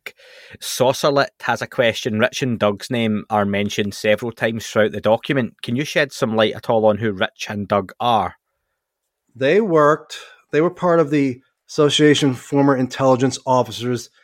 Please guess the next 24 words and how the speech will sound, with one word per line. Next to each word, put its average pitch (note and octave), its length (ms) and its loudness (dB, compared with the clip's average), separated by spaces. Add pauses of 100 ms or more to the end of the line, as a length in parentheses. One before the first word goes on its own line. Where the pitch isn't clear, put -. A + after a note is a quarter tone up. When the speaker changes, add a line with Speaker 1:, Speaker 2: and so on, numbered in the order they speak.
(640)
Speaker 2:
They D3+ 600 4 (340)
also C#3+ 400 4
recommended B2 640 0
Eric A#2+ 300 -2
Davis A#2 260 -2
speak B2 340 -8
with A2 180 -4 (300)
Thomas A2+ 460 -4
Wilson. G#2 580 -8 (520)
I F3+ 40 0
don't D4+ 180 4
know C4 140 6
if - 120 0
they D3+ 140 6
knew C#3 520 6
what A#2+ 180 2
Wilson D#3+ 800 0 (240)
had C3 200 0
encountered. B2+ 640 -2
I'm C3+ 100 -4
not D3 200 -4
sure B2+ 300 -4
about D#3+ 280 -4
that. F3 240 -4